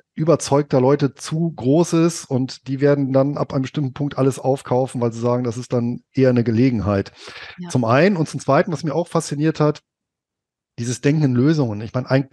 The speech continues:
Speaker 1: ein Kritikpunkt war ja beispielsweise immer beim Bitcoin, na ja, so eine Transaktion braucht ja lange, bis so ein Block geschrieben ist und dann, äh, wir haben jetzt über die Technik haben wir jetzt gar nicht geredet, ist ja jetzt auch nicht unser Fokus, aber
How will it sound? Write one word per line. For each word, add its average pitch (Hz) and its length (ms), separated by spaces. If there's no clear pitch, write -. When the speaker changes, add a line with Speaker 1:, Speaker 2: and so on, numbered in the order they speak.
Speaker 1:
ein 131 160
Kritikpunkt 143 500
war 135 140
ja 143 80
beispielsweise 127 640
immer 135 200
beim 123 160
Bitcoin, 135 300
na 123 60
ja, 135 320
so 127 80
eine 120 100
Transaktion 131 460
braucht 123 220
ja 127 60
lange, 131 360
bis 120 140
so 135 100
ein 120 40
Block 127 160
geschrieben 135 460
ist 135 240
und 123 140
dann, 123 180
äh, 131 220
wir 117 80
haben 120 80
jetzt 113 120
über 117 100
die 113 80
Technik - 260
haben 127 80
wir 120 80
jetzt 117 140
gar 120 100
nicht 117 140
geredet, 131 320
ist 120 100
ja 123 80
jetzt 117 100
auch 123 100
nicht 117 120
unser 113 160
Fokus, 151 500
aber 113 280